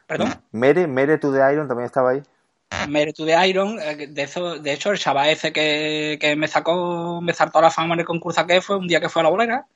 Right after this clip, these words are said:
Speaker 1: y de ahí, pues, se le ocurrió a él de llevarme, ¿no? Yo hablé con él y le dije, "Mira, que aquí nadie me pide, ¿no? Todos los marceneros, nadie nada más que piden Tuna Tuna Fish y todas esas cosas,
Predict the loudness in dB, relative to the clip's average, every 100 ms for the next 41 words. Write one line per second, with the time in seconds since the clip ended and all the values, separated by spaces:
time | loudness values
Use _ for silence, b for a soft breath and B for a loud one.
0 | _ b b b b -10 -6 0 0 0
1 | -4 -4 -4 -4 -4 -4 -4 0 2 2
2 | 2 0 2 2 2 0 2 2 4 4
3 | 2 2 0 2 2 2 0 -4 0 2
4 | 2 0 0 -2 -6 _ -20 -20 _ -6
5 | -2 -2 0 0 2 0 0 -2 -2 0
6 | 0 0 -2 0 2 4 6 6 4 4
7 | 4 6 4 4 4 4 4 2 0 0
8 | 2 2 0 -2 0 0